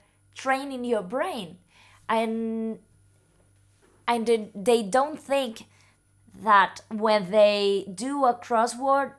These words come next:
well, you are training your language skills and your attention, but you are not training your,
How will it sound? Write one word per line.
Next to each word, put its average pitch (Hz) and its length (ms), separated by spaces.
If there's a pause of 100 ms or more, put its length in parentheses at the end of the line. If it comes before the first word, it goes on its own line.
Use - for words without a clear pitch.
well, 220 480
you 202 220
are 196 400 (320)
training 220 760
your 190 500 (160)
language 214 500
skills 277 800 (380)
and 190 160
your 180 180
attention, 277 800 (400)
but 208 160
you 226 120
are 220 80
not 220 280
training 226 840 (240)
your, 202 920